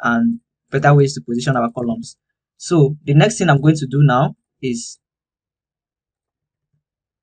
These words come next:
next thing I'm going to do right now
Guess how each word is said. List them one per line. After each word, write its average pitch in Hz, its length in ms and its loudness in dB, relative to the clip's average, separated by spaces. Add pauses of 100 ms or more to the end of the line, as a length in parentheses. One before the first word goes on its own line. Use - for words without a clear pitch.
(1300)
next - 140 -4
thing 143 80 2
I'm 147 60 6
going 156 120 4
to 147 80 -4
do 147 140 2
right 143 200 6
now 127 300 -4